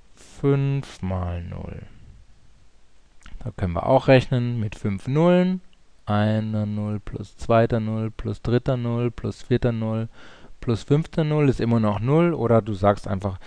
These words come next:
null mal fünf. Ja, das ist kein mal fünf. Das ist überhaupt nicht fünf. Also ist auch null.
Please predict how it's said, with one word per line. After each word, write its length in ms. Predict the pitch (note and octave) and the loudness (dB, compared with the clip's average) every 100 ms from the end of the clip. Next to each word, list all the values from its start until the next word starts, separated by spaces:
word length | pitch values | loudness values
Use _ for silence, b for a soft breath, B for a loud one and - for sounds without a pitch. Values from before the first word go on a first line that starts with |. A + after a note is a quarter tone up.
| B | B
null 180 | C3 D3 | 2 6
mal 160 | C3+ A2 | 8 8
fünf. 480 | - E3 F3 - - b b - | 6 2 0 -4 -20 b b -4
Ja, 140 | C3 | 2
das 160 | A2 G2+ | 2 4
ist 340 | B2+ - - | 0 -2 -2
kein 240 | - D3+ C3+ | 4 6 6
mal 240 | G2+ G2 | 4 2
fünf. 500 | - F#2 F2+ - - - | 0 -6 -8 -10 -16 -10
Das 300 | G#2+ - - | -10 -10 -10
ist 380 | G#2 G2 - | -10 -8 -10
überhaupt 360 | C#3 C3 A#2+ A2+ | -2 0 0 -2
nicht 220 | G#2 F#2 | -6 -6
fünf. 340 | - F2+ F2+ - | -8 -8 -10 -4
Also 400 | G2+ G#2 A#2+ C#3+ | -4 -2 -8 -10
ist 200 | - - | -12 -8
auch 180 | F2 - | -8 -6
null. 320 | F2+ F2 | -10 -10